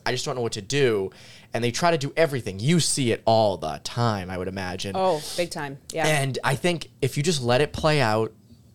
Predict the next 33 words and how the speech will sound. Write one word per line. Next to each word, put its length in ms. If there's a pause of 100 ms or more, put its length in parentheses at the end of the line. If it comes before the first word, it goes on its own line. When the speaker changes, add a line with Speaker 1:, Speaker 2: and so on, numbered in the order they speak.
(140)
Speaker 1:
let 160
them 160
grow, 560
let 200
things 240
kinda 140
happen 300
the 80
way 100
they 140
do, 480 (960)
things 320
work 240
out. 300 (100)
Good 180
thi-, 240
good 180
things 240
take 240
time. 380
And 80
I 40
think 180
a 20
lot 220
of 40
these 220 (360)
quote 260
unquote 340
late 340
bloomer 440
players 760 (220)
who 200